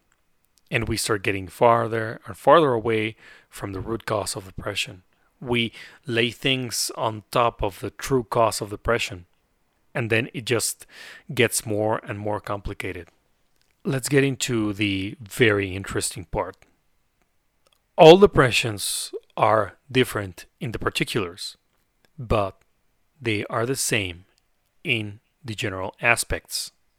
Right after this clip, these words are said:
With this I mean that there are commonalities to all depressions, and that's the very reason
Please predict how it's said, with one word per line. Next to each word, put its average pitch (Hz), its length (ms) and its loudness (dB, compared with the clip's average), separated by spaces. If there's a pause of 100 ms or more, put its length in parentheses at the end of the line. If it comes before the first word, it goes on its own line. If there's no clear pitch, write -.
(1200)
With 120 180 2
this 180 220 4
I 202 100 0
mean 123 340 0
that 113 160 -4
there 123 140 4
are 127 120 4
commonalities 127 880 0
to 120 120 0
all 104 80 4
depressions, 117 840 -2 (360)
and 110 240 -6 (200)
that's 147 280 2
the 139 80 0
very 127 420 4
reason 107 580 -2